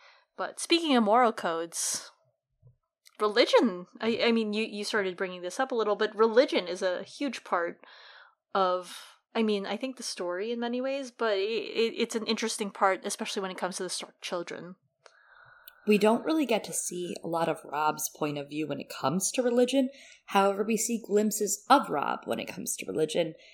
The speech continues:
Speaker 2: And I find that fascinating. I know we don't really have,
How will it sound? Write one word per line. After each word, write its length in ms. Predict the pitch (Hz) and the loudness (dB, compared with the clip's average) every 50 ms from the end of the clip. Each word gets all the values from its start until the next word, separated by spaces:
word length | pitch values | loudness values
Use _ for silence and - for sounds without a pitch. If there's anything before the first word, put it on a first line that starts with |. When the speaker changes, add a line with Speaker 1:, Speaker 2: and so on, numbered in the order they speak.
| - _ _ _ _ _ | -20 _ _ _ _ _
Speaker 2:
And 100 | 226 233 | 2 4
I 60 | 233 233 | 4 4
find 240 | 240 262 269 262 | 2 0 0 0
that 180 | 262 - - - | 0 -2 -2 0
fascinating. 720 | - 160 160 160 - - 170 160 160 156 160 160 156 160 | 4 4 4 4 2 0 -2 -2 -2 0 0 0 0 0
I 120 | - 165 170 | 0 0 0
know 120 | 165 170 | 0 0
we 140 | 165 170 180 | 0 2 0
don't 200 | 170 156 - - | 0 0 0 -2
really 220 | 151 156 156 156 | -2 0 0 0
have, 320 | 147 151 143 135 139 139 | 0 2 2 4 2 2